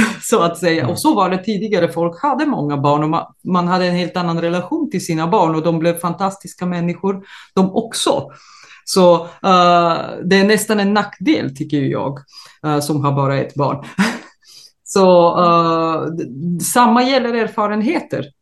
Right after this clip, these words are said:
Speaker 1: Eh, och samma gäller jobb. Jag har, eh, eh,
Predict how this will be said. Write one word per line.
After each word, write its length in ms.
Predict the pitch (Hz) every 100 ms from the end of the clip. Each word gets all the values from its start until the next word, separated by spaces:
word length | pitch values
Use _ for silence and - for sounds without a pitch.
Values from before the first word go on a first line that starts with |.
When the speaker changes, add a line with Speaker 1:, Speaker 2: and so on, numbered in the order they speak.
| _ _ _ -
Speaker 1:
Eh, 240 | 190 185
och 180 | 180 190
samma 280 | 214 226 220
gäller 320 | 233 240 240
jobb. 560 | 214 170 302 - 131 - _ - -
Jag 140 | 196
har, 260 | 202 208 - 190
eh, 60 |
eh, 500 | 220 202 180 143 208